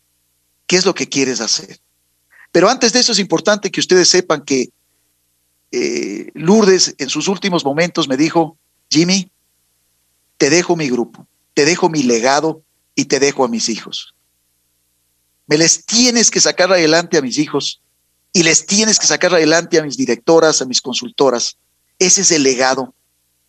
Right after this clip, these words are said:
de sangre de mía, de mis hijos, y el legado de trabajo que tengo".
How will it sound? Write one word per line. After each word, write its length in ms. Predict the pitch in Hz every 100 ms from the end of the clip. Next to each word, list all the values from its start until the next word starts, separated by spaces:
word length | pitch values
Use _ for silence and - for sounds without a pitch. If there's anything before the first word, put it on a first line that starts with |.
| _ _ _
de 200 | - 120
sangre 580 | 113 - 185 214 226 220
de 120 | 208
mía, 300 | 160 165 160
de 140 | 165 139
mis 140 | 123
hijos, 380 | 131 - 135 - _ _
y 140 | - 139
el 60 |
legado 340 | 127 127 139 131
de 80 | 120
trabajo 360 | 113 113 110
que 120 | 107
tengo". 320 | - 107 -